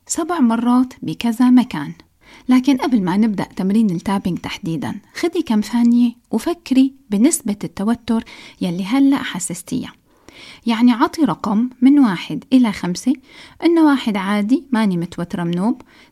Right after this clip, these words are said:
ثلاثة متوترة نص ونص، خمسة متوترة إكستريم، وممكن كمان تعطي درجة اثنين أو أربعة. يعني أقل شي توتر هو رقم واحد، وأعلى شي توتر هو رقم خمسة. فكري لحظة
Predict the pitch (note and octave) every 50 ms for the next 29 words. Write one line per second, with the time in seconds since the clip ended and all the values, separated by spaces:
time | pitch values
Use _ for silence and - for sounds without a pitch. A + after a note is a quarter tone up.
0 | _ - - E4 B3+ A3+ A3 - - C4+ - - - A3 A#3+ B3 - A#3 A#3 A#3
1 | - F3 F3 G3 A3+ A3+ - - F#3 G3+ A#3 C4 B3+ - - _ - - - -
2 | - _ _ - - - E4+ F4+ E4+ - - D#4+ D#4 D#4 C#4 D#3+ D3+ - - -
3 | B3 B3+ B3+ - C4 A#3+ A3+ - G#3+ G#3 - - - - A3 D#3 C#3+ E3+ E3 _
4 | _ _ _ - C4+ D4+ E4 D4+ B3 - - E3+ E3+ - G3 G3+ A3+ A#3 A#3+ A#3+
5 | A#3+ - A#3+ E3+ - - G3+ F3+ G#3 G3+ F#3 F#3 F#3 E3 - - - - - A3
6 | A3+ A3+ A#3 A#3 B3 - _ - C#4+ - - - A#3+ F#3 F#3+ D#3+ D#3+ E3+ F3 _
7 | _ _ - - - - - - - - - F3+ E3 D3+ D3+ E3+ - - G3 F3+
8 | - C4 C4 B3 G#3 F#3+ - G#3 F3+ - G3 F3+ F3+ F3+ - - - - - -
9 | - A#3 F#3+ E3 D#3+ E3+ - - - - E3+ F3+ G#3+ A#3+ B3+ - - C#4+ C4+ C4+
10 | - - - - - - - - - - - C#4+ E4 E4 D4+ E4 D4+ - - D4+
11 | C#4+ - C#4+ C#4 D4 C#4+ C#4+ - D4 C#4+ C#4 - - - G3+ E3+ E3+ E3+ F#3 G#3+
12 | G#3+ - B3+ A#3+ A3+ - - - C4 - - - F#3 - _ _ _ - - _
13 | _ - - - _ - - A#3 A#3 - - B3+ A#3+ B3 C4+ - C#4 C4 D#4 E4+